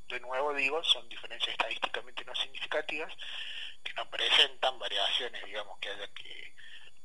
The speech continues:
considerar como realmente cambios, pero bueno, nominalmente mejora un poco Massa,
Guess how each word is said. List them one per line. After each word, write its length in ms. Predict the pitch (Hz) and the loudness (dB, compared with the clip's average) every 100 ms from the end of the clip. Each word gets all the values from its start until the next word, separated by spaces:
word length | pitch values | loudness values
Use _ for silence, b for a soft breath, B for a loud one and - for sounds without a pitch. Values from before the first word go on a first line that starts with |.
| - - - | -8 -8 -8
considerar 560 | - - 110 107 107 - | 4 6 8 6 4 2
como 200 | 101 104 | -4 -4
realmente 440 | 107 - - - - | -2 -4 -2 -2 8
cambios, 400 | 180 170 214 - | 8 8 4 2
pero 160 | 151 - | 2 4
bueno, 260 | 135 - - - | 2 0 -6 -8
nominalmente 760 | - - 120 - 123 - - | -8 0 0 0 -4 2 2
mejora 360 | - - 131 127 | 2 0 2 0
un 80 | - | -2
poco 220 | 147 165 | 2 8
Massa, 520 | 170 160 - 214 | 10 12 10 10